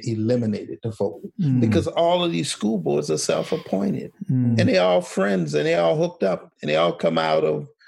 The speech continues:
Speaker 1: one group generally of power brokers in this city, you know? So they have basically set up a school district and eliminated the public participation.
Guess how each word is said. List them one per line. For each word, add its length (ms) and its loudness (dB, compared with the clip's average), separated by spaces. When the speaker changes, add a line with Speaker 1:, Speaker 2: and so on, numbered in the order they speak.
Speaker 1:
one 480 0
group 380 -2
generally 960 0
of 380 0
power 440 0
brokers 520 -2
in 140 -2
this 180 -4
city, 400 -4
you 120 -2
know? 220 -2
So 200 0
they 180 4
have 160 -2
basically 800 -2
set 340 0
up 140 -2
a 60 0
school 280 -2
district 480 -6
and 140 2
eliminated 920 0
the 220 -4
public 560 -2
participation. 1300 -4